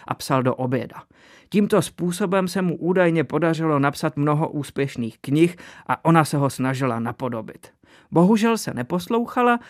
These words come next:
a tak trošku zapomněla na to, že je přirozeně sova. Po pár týdnech začala být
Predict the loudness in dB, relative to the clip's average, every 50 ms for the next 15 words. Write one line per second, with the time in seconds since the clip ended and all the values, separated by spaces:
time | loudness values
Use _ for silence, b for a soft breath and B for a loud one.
0 | B B B -6 -6 -6 -10 -10 -6 -4 -2 -2 -2 -4 -8 -6 -6 -2 0 0
1 | 0 0 0 0 0 0 0 0 0 0 0 0 -2 -2 -2 -4 -2 0 0 -2
2 | -2 -4 -4 -4 -2 0 0 0 0 0 0 0 -2 -4 -6 -6 -6 -6 -6 -6
3 | -8 -12 _ _ _ b b b b b b b b b b b b -2 2 4
4 | 6 6 6 4 2 -4 -8 -6 -4 -4 -2 -2 0 2 2 2 2 0 0 -2
5 | -2 -2 -2 0 0 0 0 -2 -8 -10